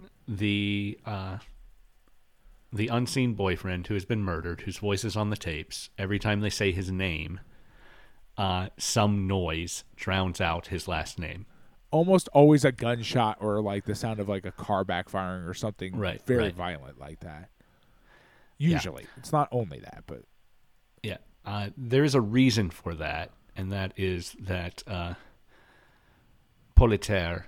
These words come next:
Speaker 1: the, the name, according to all the information about the movie, uh, is named for Josh Politaire, um,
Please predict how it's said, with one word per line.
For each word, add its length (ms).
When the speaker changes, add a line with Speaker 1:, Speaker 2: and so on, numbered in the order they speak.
Speaker 1:
the, 360
the 140
name, 480
according 460
to 360
all 140
the 100
information 640
about 300
the 60
movie, 340
uh, 280
is 320
named 240
for 140
Josh 440
Politaire, 640
um, 520